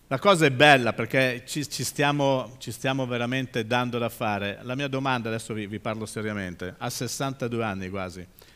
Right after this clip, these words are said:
ma secondo voi chi me lo fa fare? Chi me lo fa fare di andare oggi pomeriggio a Prato a fare centocinquanta, duecentoventi chilometri andata e ritorno? Secondo voi chi me lo fa fare?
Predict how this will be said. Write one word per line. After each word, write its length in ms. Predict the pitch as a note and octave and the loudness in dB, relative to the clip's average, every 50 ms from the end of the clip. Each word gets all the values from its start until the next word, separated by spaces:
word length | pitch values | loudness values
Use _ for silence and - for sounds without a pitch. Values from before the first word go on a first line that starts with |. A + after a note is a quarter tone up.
| - - - _ _ | -20 -20 -20 _ _
ma 100 | A#2 A2 | -10 -8
secondo 420 | - - C3 B2 C3+ C#3 C#3 C#3+ | -6 -6 -6 -4 -4 -2 -2 -2
voi 460 | C3+ B2+ G#2+ G2+ F#2+ F2+ F2 G#2 G#2+ - _ | 0 0 0 -2 -2 -4 -8 -12 -16 -20 _
chi 120 | - D3 C#3+ | -8 -6 -4
me 140 | D3 C#3+ | -4 -4
lo 80 | C3+ A#2+ | -4 -4
fa 160 | - - A2+ | -4 -6 -8
fare? 460 | - - F#2+ F2+ E2+ F2+ - - - - - _ _ _ _ _ _ _ _ _ _ _ _ _ _ _ - - _ _ _ _ _ - - _ - - | -8 -8 -8 -8 -10 -12 -16 -20 -20 -20 -20 _ _ _ _ _ _ _ _ _ _ _ _ _ _ _ -20 -20 _ _ _ _ _ -20 -20 _ -6 -4
Chi 60 | F3+ | -2
me 80 | F#3+ F3+ | -2 -2
lo 100 | D#3 - | -2 -2
fa 140 | - C3+ | -4 -6
fare 320 | - - C3 A#2 G#2+ G#2 G2+ | -4 -2 0 0 0 0 -2
di 80 | G#2+ | -2
andare 300 | G#2+ A2 A2 A#2 A#2 A2+ | -4 -2 -2 -2 -2 -2
oggi 160 | A2+ A2 A#2 G#2 | -4 -4 -6 -8
pomeriggio 500 | - A2 A2 A2 G#2 A2 A2 A2 A2+ G#2 | -6 -6 -6 -4 -4 -6 -6 -6 -8 -8
a 20 | |
Prato 440 | - - A2 A2 G#2+ G2+ - A2 G2 | -6 -4 -2 -2 -2 -2 -4 -8 -12
a 20 | |
fare 320 | - - G#2+ G2+ G#2 G2 - | -10 -10 -10 -8 -8 -8 -8
centocinquanta, 840 | - A#2 G#2+ G2 - G#2 - - - - G#2 G2 - - A2+ G#2+ | -10 -10 -10 -10 -10 -12 -12 -12 -12 -12 -12 -10 -10 -8 -8 -6
duecentoventi 760 | G#2+ A2 G#2 - A#2+ A2+ - - A2 G#2 A2 A2 G#2 - G#2+ F#2+ | -6 -8 -8 -8 -10 -10 -10 -10 -8 -8 -8 -8 -8 -10 -12 -10
chilometri 420 | - G#2+ G#2+ G#2+ G#2 G#2 G2+ G#2+ | -8 -6 -6 -4 -6 -6 -8 -8
andata 240 | G2 G#2 G#2 G2+ G#2+ | -8 -8 -8 -8 -8
e 60 | G2+ | -8
ritorno? 500 | G2+ F#2 - G#2 F#2+ F#2 F2+ F2+ F2 - - _ _ - _ _ _ _ _ _ - - _ _ _ _ _ _ _ | -8 -8 -8 -8 -8 -8 -10 -12 -16 -18 -20 _ _ -20 _ _ _ _ _ _ -20 -20 _ _ _ _ _ _ _
Secondo 260 | - - - D#3 F3 | -16 -10 -6 -4 -2
voi 100 | D#3 A2 | -2 -2
chi 120 | - C#3 | -2 -4
me 100 | C#3 C#3+ | -4 -4
lo 80 | C3 A#2 | -4 -6
fa 160 | - - G2+ | -6 -8 -12
fare? 280 | - - F#2 F2+ E2+ | -12 -10 -10 -12 -12